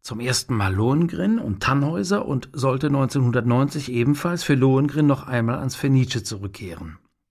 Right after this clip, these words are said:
Innerlich aber fieberte ich meinem Tristan-Debüt entgegen. Die Gelegenheit dazu ergab sich unverhofft. Im Herbst neunzehnhundertachtundachtzig meldete sich Peter Ruzicka,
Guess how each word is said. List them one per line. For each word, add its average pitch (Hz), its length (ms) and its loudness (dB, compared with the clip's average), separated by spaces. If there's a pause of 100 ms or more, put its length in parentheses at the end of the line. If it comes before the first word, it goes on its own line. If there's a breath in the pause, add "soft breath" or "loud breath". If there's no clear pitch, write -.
(120)
Innerlich 208 500 -2
aber 151 160 -6
fieberte 185 440 -2
ich 139 160 -8
meinem 123 280 -4
Tristan-Debüt 95 880 -6
entgegen. 90 540 -12 (1000)
Die 165 120 -4
Gelegenheit 175 460 2
dazu 170 260 -4
ergab 139 340 -6
sich - 220 -6
unverhofft. 127 720 -4 (500)
Im 101 160 0
Herbst 160 340 -4
neunzehnhundertachtundachtzig 143 1300 -2
meldete 131 380 -2
sich 131 220 -4
Peter 131 260 -4
Ruzicka, 110 680 -4